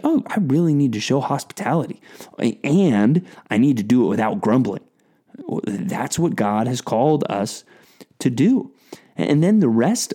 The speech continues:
of these verses really focus on using our gifts to serve the church. As each has received a gift, use it to serve one another as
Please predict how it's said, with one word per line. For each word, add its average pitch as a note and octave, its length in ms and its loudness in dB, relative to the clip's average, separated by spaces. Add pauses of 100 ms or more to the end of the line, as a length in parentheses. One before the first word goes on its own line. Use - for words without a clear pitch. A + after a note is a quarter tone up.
of A2+ 180 0
these G#2 340 2
verses G2 520 -2
really F#3+ 420 2
focus C3+ 500 0
on A2 320 2
using D#3+ 640 2
our A#2 220 0
gifts G#2+ 460 -2
to G#2+ 120 0
serve G2 580 -2
the G#2 120 -2
church. E3 360 -4
As - 200 -4 (100)
each E3+ 320 0
has D#3 300 0
received C#3+ 500 0
a B2+ 80 4
gift, A2+ 540 -4 (360)
use A#2+ 520 2
it D#3+ 160 0
to D3+ 100 2
serve B2 500 2
one A2+ 200 2
another F#2+ 580 -2
as - 380 -8